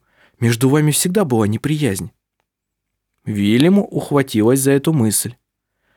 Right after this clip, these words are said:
«Да, но именно поэтому я и написала ему — чтобы положить конец всяким препирательствам и подразниваниям. Но не ответил мне», удручённо добавила она.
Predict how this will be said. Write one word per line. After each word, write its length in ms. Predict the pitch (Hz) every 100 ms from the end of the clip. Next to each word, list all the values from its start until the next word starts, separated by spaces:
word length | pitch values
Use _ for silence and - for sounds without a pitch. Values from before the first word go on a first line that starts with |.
| _ _ _ -
«Да, 400 | 107 139 156 107
но 140 | 113
именно 320 | 151 175 185
поэтому 420 | 185 208 214 190
я 180 | 185 185
и 40 | 180
написала 600 | 180 185 - 196 175 110
ему — 340 | 104 98 90 _ _ - -
чтобы 340 | - 202 196
положить 420 | 202 196 202 190 -
конец 300 | 151 147 127
всяким 340 | - 123 117
препирательствам 1040 | - 127 110 110 165 170 135 - 123 120 - - -
и 80 |
подразниваниям. 1000 | 190 113 110 143 151 123 117 110 113 113 _ _ _ _ _ _ _ _
Но 260 | - 139 160
не 160 | 156 156
ответил 480 | 151 156 143 107
мне», 340 | 104 107 107 117 _ _ _ _ _ _ _
удручённо 840 | - 117 107 101 - 113 151 165 160
добавила 640 | 143 101 90 95 101 101 -
она. 320 | 101 90